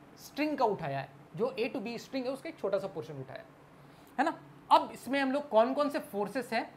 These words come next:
उसका analysis करते हैं। और देखो जो mathematics है मैं वो directly यहाँ पर यूज़ करूँगा, इतना बात समझ में आना चाहिए। d theta अगर छोटा है, बहुत छोटा है, तो sin d theta by,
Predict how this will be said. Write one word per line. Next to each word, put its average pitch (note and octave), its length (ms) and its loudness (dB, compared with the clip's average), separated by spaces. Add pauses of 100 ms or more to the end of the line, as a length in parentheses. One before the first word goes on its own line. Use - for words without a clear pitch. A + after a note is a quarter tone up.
(260)
उसका G#3+ 220 0
analysis B3 360 2
करते A#3+ 200 -4
हैं। D#4 160 -10
और A#3+ 100 8
देखो A#3 240 2 (240)
जो A#3+ 100 6
mathematics B3+ 640 4
है C#4 60 0
मैं C#4 100 0
वो C4+ 160 2
directly A3 360 4
यहाँ A#3 120 2
पर G#3+ 120 -2
यूज़ F#3+ 180 -6
करूँगा, F3+ 360 -2 (680)
इतना B3 200 6
बात C#4 160 8
समझ B3+ 160 0
में B3+ 80 0
आना B3 120 2
चाहिए। B3+ 220 0
d G3 240 0
theta B3 140 0
अगर B3+ 220 4
छोटा G3+ 280 2
है, G3+ 100 6
बहुत A3 260 4
छोटा G3+ 260 6
है, C#3+ 160 0 (500)
तो C4+ 80 4
sin A#3 340 2
d B3 120 2
theta A#3+ 220 4
by, A#3 100 8